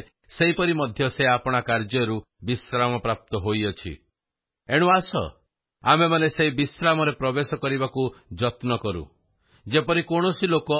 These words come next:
ଅବାଧ୍ୟ ତାର ସେହି ଦୃଷ୍ଟାନ୍ତ ଅନୁସାରେ ପତିତ ନ ହୁଏ। କାରଣ ଈଶ୍ୱରଙ୍କ ବାକ୍ୟ ଜୀବନ୍ତ ଓ କାର୍ଯ୍ୟସାଧକ,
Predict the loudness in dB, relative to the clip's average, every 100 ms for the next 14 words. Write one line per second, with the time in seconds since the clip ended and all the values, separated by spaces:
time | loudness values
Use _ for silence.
0 | -2 0 0 0 -2 -2 -4 _ _ 0
1 | 0 0 -2 -2 -4 -2 -2 0 0 -2
2 | 0 -2 0 -4 -4 -4 -4 -2 0 -2
3 | -4 -8 -10 _ _ _ _ _ _ 0
4 | 4 4 2 2 0 2 0 0 0 0
5 | -2 0 -2 -2 -2 -6 -8 _ _ _
6 | -6 -2 2 2 0 -2 0 -2 -4